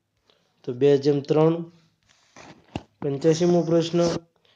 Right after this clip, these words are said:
ભારતના ઉપરાષ્ટ્રપતિ કોની સમક્ષ શપથ લે છે? જવાબ આવશે રાષ્ટ્રપતિ. છ્યાસીમો પ્રશ્ન, કટોકટી દરમિયાન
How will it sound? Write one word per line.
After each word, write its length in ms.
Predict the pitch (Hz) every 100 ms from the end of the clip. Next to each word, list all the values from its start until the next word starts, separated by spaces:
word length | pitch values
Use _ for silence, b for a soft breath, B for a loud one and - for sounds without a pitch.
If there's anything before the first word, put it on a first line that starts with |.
| _ _
ભારતના 400 | 143 156 165 165
ઉપરાષ્ટ્રપતિ 800 | 160 165 160 160 165 165 170 170
કોની 260 | 170 165 170
સમક્ષ 360 | 170 160 160
શપથ 380 | - 151 160 160 160
લે 160 | 151 151
છે? 200 | 160 165 165 - _ _ _ _ _ _ _ 139
જવાબ 360 | 131 135 139
આવશે 280 | 139 139 -
રાષ્ટ્રપતિ. 680 | 139 139 - 156 165 160 165 170 170 _ _ _ _ _ _ _ _ _ _ _ _
છ્યાસીમો 420 | - 135 - 156 165
પ્રશ્ન, 320 | 147 156 160 160 156 b b b b b
કટોકટી 640 | - 160 160 165 165 165 160 160
દરમિયાન 520 | 147 156 160 165 135